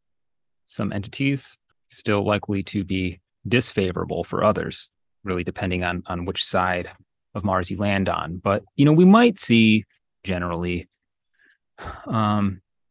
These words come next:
at least hopefully, uh, maybe a more humane or careful application of Mars force, uh, at least more than usual would be ideal. Or perhaps, um,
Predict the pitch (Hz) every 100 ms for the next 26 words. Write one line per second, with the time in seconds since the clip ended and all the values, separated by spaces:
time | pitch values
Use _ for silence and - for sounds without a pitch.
0 | _ - 104 95 - 123 98 95 92 92
1 | 107 90 85 62 90 90 87 87 82 80
2 | 78 - _ _ _ _ _ _ _ _
3 | - 101 90 90 90 90 92 _ _ _
4 | - 82 - 92 - 90 78 85 87 -
5 | 104 - 131 139 _ _ - 117 117 113
6 | - _ _ _ _ - 123 127 123 120
7 | - - 131 131 156 - - _ _ _
8 | _ _ _ _ _ _ _ _ _ -
9 | 98 95 95 - 101 101 101 98 104 98
10 | 95 98 98 95 95 101 113 113 _ _
11 | _ _ _ _ _ _ 101 87 87 85
12 | 90 _ _ _ - 85 87 95 90 92
13 | - _ _ _ - 101 87 92 98 95
14 | - - 95 90 90 87 87